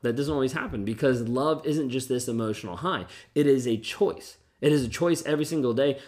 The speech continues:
to choose the other person, to be with the other person, to make a, an honest decision of, "This is who I'm going to be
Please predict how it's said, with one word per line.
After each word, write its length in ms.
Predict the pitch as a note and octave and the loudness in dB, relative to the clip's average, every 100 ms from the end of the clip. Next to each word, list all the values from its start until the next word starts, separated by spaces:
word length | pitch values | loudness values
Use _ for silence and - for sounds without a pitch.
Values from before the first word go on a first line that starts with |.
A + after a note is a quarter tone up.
| - | -6
to 160 | - | 0
choose 400 | C#3 - C#3 D3 | 0 2 2 2
the 140 | C#3 C3 | 4 2
other 120 | A2 | 2
person, 360 | C3 E3 D#3+ E2+ | 0 0 -2 -4
to 180 | - | -2
be 380 | B2+ G#2+ A#2+ C#3+ | -2 -2 -2 0
with 240 | F3 D3 - | 2 2 4
the 80 | |
other 140 | A#2 A2 | 0 2
person, 360 | E3+ D#3+ A2 | -2 -4 -4
to 180 | F#2+ D#3+ | -4 0
make 360 | D3 C#3+ D3 C#3+ - - | 2 2 0 -2 -10 0
a, 260 | C#3+ - | 2 2
an 140 | C3+ B2 | 0 0
honest 400 | C#3+ D#3 F3 E3 - - B2 | 2 2 2 -2 -8 -8 -4
decision 580 | A#2+ A#2+ - C#3+ E3+ D#3+ | -4 -4 2 4 4 2
of, 260 | A#2 G#2 G#2 | 0 -2 2
"This 280 | C#3 C#3+ D#3+ | 2 2 -2
is 160 | C3+ | -2
who 120 | - | 0
I'm 160 | B2+ A#2+ | 0 0
going 220 | A2+ A2+ | 2 2
to 80 | G2+ | 0
be 400 | G#2 F3+ D#3+ B2 | -2 0 0 0